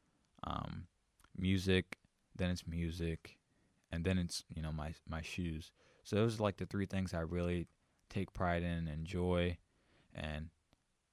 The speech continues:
this is a long first episode, but I'm really excited for, you know,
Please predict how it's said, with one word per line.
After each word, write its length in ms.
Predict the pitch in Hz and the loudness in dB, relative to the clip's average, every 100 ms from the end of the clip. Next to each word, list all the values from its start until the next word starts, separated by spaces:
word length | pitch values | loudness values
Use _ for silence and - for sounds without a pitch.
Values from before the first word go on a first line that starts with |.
| _ _ _ _ - | _ _ _ _ -6
this 160 | 95 85 | -4 -2
is 60 | |
a 60 | 90 | 2
long 180 | 95 101 | 4 4
first 280 | - 98 101 | 4 2 4
episode, 500 | 87 85 92 87 85 | 2 2 2 2 2
but 240 | 80 - _ _ _ _ _ _ _ _ _ - | 0 -2 _ _ _ _ _ _ _ _ _ -2
I'm 340 | 80 80 80 | 0 0 2
really 220 | 92 95 | 6 6
excited 580 | 92 - 87 85 85 80 | 4 4 4 4 2 0
for, 380 | - 87 82 80 - | 0 2 2 -2 -6
you 60 | 80 | -6
know, 200 | 73 | -6